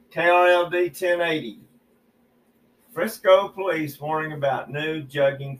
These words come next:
theft trend. We talked about this a few months back.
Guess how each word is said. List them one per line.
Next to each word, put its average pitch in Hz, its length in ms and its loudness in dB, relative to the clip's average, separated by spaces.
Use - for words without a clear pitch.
theft 127 340 -8
trend. 113 520 -12
We - 100 -14
talked - 300 -2
about 123 300 0
this 117 260 -12
a - 60 -20
few 123 360 -14
months 123 320 -4
back. 131 500 2